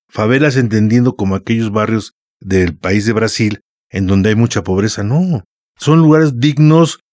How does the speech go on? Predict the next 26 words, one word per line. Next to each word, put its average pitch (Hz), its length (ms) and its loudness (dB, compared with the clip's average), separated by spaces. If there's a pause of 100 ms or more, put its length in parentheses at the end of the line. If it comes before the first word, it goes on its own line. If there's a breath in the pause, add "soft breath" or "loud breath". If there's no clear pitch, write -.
(160)
ordenados, 120 840 0
con 104 220 -4
todos 127 200 0
los 120 120 0
servicios, 110 600 -2
y 110 140 -2
la 101 100 0
urbanización 98 600 0
les 98 220 -4
obliga 113 500 0 (220)
a - 140 -10
los 98 160 0
desarrolladores. 85 920 -8 (360)
Y 139 120 2
las 127 260 0
inversiones, 123 580 2
lo 143 120 2
que 113 80 -2
decía 120 440 0 (320)
nuestra 98 240 -6
estimada 110 300 -2
delegada, 101 480 -2 (340)
si - 280 -2
algo 180 200 2
no 160 80 4
exigen, 120 600 -6